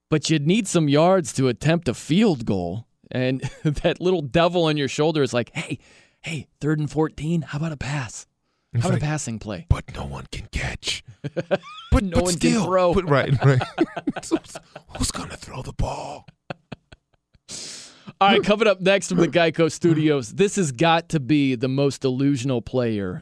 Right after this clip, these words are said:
Speaker 1: in the N F L today. I'm Brian Noe. He's Ephraim Salaam. This is Fox Sports Radio.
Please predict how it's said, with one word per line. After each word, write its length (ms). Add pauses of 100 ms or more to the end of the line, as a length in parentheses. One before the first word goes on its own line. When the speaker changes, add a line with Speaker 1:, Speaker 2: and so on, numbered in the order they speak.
Speaker 1:
in 140
the 180
N 120
F 180
L 180
today. 540 (460)
I'm 120
Brian 320
Noe. 220
He's 240
Ephraim 300
Salaam. 400
This 160
is 160
Fox 240
Sports 320
Radio. 360